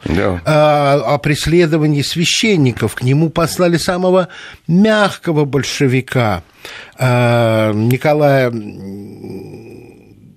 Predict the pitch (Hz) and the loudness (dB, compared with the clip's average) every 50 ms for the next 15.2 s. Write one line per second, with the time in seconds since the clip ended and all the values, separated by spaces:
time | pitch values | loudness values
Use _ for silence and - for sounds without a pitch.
0 | _ _ _ - - - - _ _ _ - - - - - - - 101 98 - | _ _ _ -20 -20 -20 -20 _ _ _ -20 -18 -12 -10 -10 -6 -6 -6 -6 -6
1 | - 95 - - - - 95 90 92 95 95 - 87 - - 90 82 - - - | -8 -6 -6 -6 -6 -6 -6 -4 -2 -2 -2 -2 -4 -6 -10 -12 -14 -14 -18 -20
2 | - - - _ _ _ _ _ - - - - - - _ _ _ _ _ _ | -20 -20 -20 _ _ _ _ _ -20 -20 -20 -20 -20 -20 _ _ _ _ _ _
3 | _ _ _ _ - - - - - - - - - _ _ _ _ _ _ _ | _ _ _ _ -16 -16 -14 -20 -20 -20 -20 -20 -20 _ _ _ _ _ _ _
4 | _ _ _ _ _ _ _ _ _ _ _ _ _ _ _ _ _ _ _ _ | _ _ _ _ _ _ _ _ _ _ _ _ _ _ _ _ _ _ _ _
5 | _ _ _ _ - - 139 131 117 98 - 85 78 - - - - - - - | _ _ _ _ -6 0 0 2 2 2 0 -2 -4 -2 -4 -6 -8 -12 -12 -2
6 | 156 160 147 127 - 170 165 147 135 123 131 143 170 180 180 180 175 - 139 - | 0 2 2 2 2 0 2 2 0 0 0 2 2 2 4 4 4 4 4 4
7 | - - 120 117 104 101 - 113 110 95 85 - 131 156 160 151 113 117 170 165 | 2 0 -2 -6 -8 -8 -6 -4 -2 0 0 2 4 4 4 4 4 2 4 4
8 | 170 165 135 131 147 143 - - 156 156 165 156 139 143 139 131 123 120 120 135 | 2 2 0 -2 -6 -6 -4 -2 0 0 0 0 0 -4 -2 -2 0 0 0 2
9 | 151 160 165 165 165 165 160 156 147 139 131 131 127 127 123 120 120 117 117 113 | 2 2 4 4 4 4 4 4 2 2 0 0 -2 -2 -2 -2 -2 -2 -2 -2
10 | 110 110 101 101 101 98 98 95 - 104 107 113 104 92 78 67 76 67 - - | -2 -2 -2 -4 -4 -6 -8 -4 -2 0 0 2 0 0 -2 -4 -4 -8 -8 -10
11 | - - - - - - - - - - - - 131 110 135 143 139 127 120 113 | -12 -14 -16 -18 -20 -20 -20 -20 -18 -14 -8 -6 -2 0 0 0 2 0 0 0
12 | 107 - - 160 156 151 143 110 95 90 - 101 98 120 147 156 156 175 170 180 | -2 -2 -2 0 0 2 0 0 -2 -4 -6 -6 -2 0 2 2 2 2 2 2
13 | 170 175 175 165 - 170 165 143 - - 139 135 139 143 131 - - 147 123 110 | 2 2 2 0 0 -2 -2 -2 0 -2 -4 -2 -2 -2 -2 0 0 0 0 0
14 | - - 113 104 92 104 98 95 98 113 110 107 104 98 92 87 82 - 82 82 | -2 -4 -6 -4 -2 -4 -4 -4 -2 -2 0 0 2 0 2 0 0 -2 -2 -6
15 | - - - - | -8 -12 -16 -18